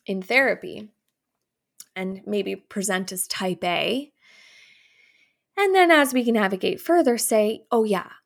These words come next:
I'm a bit of a perfectionist." And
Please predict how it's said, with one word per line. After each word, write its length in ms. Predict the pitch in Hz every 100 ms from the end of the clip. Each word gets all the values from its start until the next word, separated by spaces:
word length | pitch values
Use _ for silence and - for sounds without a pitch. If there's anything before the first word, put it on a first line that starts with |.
| -
I'm 100 | 214
a 80 | 226
bit 180 | 247
of 200 | 220 202 -
a 40 |
perfectionist." 1080 | 202 196 202 - - - 180 - 208 - - -
And 520 | 233 226 220 214 214